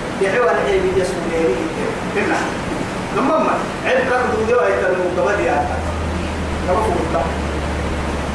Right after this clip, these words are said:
يحيوا العيب يسمرني. فرق والله هذا سمرني. ما عندي عوايتي دعوتي إنها الدعوة. بس العفو عند المقدرة. دعتكو،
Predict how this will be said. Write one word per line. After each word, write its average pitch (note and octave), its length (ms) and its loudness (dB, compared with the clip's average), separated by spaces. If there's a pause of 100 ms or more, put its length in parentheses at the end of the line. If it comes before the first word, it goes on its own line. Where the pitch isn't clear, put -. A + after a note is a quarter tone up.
(580)
يحيوا G#3+ 240 2
العيب E3+ 280 2
يسمرني. D#3+ 580 0
فرق D#3+ 260 2
والله F3 200 2
هذا - 340 2
سمرني. - 260 -4 (420)
ما - 60 2
عندي C4+ 440 2
عوايتي B3+ 380 2 (420)
دعوتي C#4 600 2
إنها A#3 360 2
الدعوة. A3+ 500 2 (460)
بس C4 160 2 (600)
العفو G#3+ 420 2
عند A3+ 320 0
المقدرة. G#3+ 920 0 (1040)
دعتكو، A#3 480 4